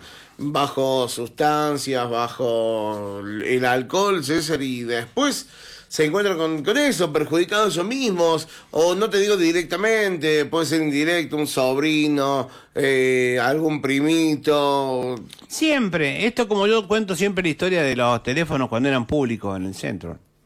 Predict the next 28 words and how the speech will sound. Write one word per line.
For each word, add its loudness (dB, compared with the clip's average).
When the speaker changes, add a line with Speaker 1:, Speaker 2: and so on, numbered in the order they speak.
Speaker 2:
Y -4
había 2
gente -2
que 0
iba 0
permanentemente -2
a 0
destruirlo. -8
Y -6
vos 0
decías, 0
"¿Vos -2
estás -4
seguro 0
que 0
nunca 0
va 2
a 0
necesitar -4
llamar 0
a -4
la -2
ambulancia -4
o -6
nada -6
por -6
ese -8
teléfono?". -10